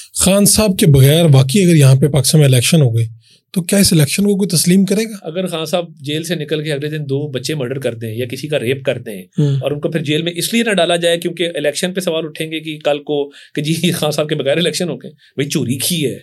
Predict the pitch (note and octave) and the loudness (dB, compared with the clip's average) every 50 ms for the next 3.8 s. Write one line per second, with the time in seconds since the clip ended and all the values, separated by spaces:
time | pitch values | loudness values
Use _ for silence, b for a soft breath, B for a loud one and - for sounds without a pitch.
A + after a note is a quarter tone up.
0 | _ B B B B B B B - - - - D#3 E3+ F3+ F3 F3 - D#3 D#3+ | _ B B B B B B B -8 -4 -2 -2 0 0 0 0 0 -2 -2 -2
1 | F3 F3 F3 F3+ D#3+ D#3 - F#3+ F3 D3+ B2+ C3 B2+ A#2 F3+ G3 G3 F#3 F#3 D#3 | -2 -2 0 -2 -2 -2 -2 -2 0 2 2 0 0 -2 -2 -4 -4 -6 -6 -6
2 | B2+ A2 A2 A2 - E3 D3+ D3 C#3+ C#3+ D3+ D3+ E3 F#3+ A#3 A3+ F#3+ F#3 F3+ - | -6 -6 -8 0 2 4 4 4 2 2 0 0 0 -2 -2 -4 -4 -6 -8 -12
3 | - B B B B B B B - G#3+ A3 G#3 F#3 - - | -16 B B B B B B B 2 4 4 4 2 0 0